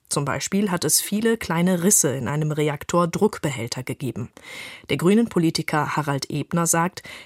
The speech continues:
Tihange zwei ist eine der gefährlichsten Atomanlagen weltweit. Deutsche haben in dem Land Chile vor mehr als sechzig Jahren eine Siedlung gebaut.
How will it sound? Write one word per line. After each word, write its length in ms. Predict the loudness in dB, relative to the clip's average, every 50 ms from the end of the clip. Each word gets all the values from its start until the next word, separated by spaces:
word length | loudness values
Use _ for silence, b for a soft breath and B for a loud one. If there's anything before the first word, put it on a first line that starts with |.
| B _
Tihange 340 | 0 2 2 2 2 2 0 0 0
zwei 360 | 0 0 2 0 0 0 0
ist 440 | -2 -2 0 0 0 0 0 -2 -2
eine 200 | 0 0 0 2
der 140 | 0 0 0
gefährlichsten 760 | -2 -4 0 2 2 4 4 2 0 0 2 2 2 2 0
Atomanlagen 920 | -2 -2 0 0 0 0 0 0 -2 -2 0 -2 -2 0 0 -2 -2 -2 -2
weltweit. 600 | -4 -4 -4 -4 -4 -4 -4 -2 -4 -6 -8 -8 -14 _ -20 -20 _ -20 -20 -20 -20 -20 -20 -20 -20 -20 -20 _ _ _ _ _ _ -20 _ _ _ _ _ _ _ _ _ _ B B B B B B B B B B B B B B B B B B 4
Deutsche 460 | 4 6 6 4 4 4 4 4 6
haben 240 | 4 4 4 2 2
in 140 | 0 0 2
dem 100 | 2 2
Land 300 | 2 0 0 -2 0 0
Chile 480 | 0 2 2 2 2 2 2 2 0
vor 200 | 0 0 0 2
mehr 360 | 2 2 2 2 2 2 2
als 240 | 0 0 2 2 2
sechzig 400 | 2 0 0 -2 -2 -2 -2 -2
Jahren 380 | 0 0 2 2 4 2 2 2
eine 220 | 0 0 2 2
Siedlung 380 | 2 2 2 0 0 0 -2 -2
gebaut. 460 | -2 -4 -6 -6 -6 -6 -8 -12 B